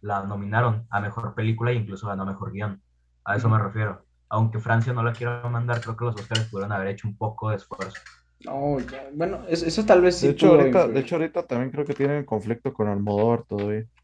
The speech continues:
Speaker 2: No, ya
Speaker 3: Por eso
Speaker 2: no,
Speaker 3: no
Speaker 2: porque
Speaker 3: mandaron
Speaker 2: mandaron Dolor y
Speaker 3: a
Speaker 2: Gloria y
Speaker 3: Dolor.
Speaker 2: otras dos.
Speaker 3: No, pero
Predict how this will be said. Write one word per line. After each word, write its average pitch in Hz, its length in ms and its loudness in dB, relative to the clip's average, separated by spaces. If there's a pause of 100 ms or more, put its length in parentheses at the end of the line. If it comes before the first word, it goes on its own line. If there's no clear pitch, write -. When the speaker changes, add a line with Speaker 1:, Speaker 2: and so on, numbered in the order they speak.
(260)
Speaker 2:
No, 165 480 6
ya 190 140 8
Speaker 3:
Por 185 40 10
eso 185 100 6
Speaker 2:
no, 175 60 10
Speaker 3:
no 113 60 0
Speaker 2:
porque 147 260 6
Speaker 3:
mandaron 151 400 8
Speaker 2:
mandaron 147 60 8
Dolor 143 240 6
y 135 40 4
Speaker 3:
a 120 40 0
Speaker 2:
Gloria 131 500 4
y 113 100 -2
Speaker 3:
Dolor. 117 100 2
Speaker 2:
otras 110 280 0
dos. 117 440 -6 (1000)
Speaker 3:
No, 131 160 4
pero 98 500 4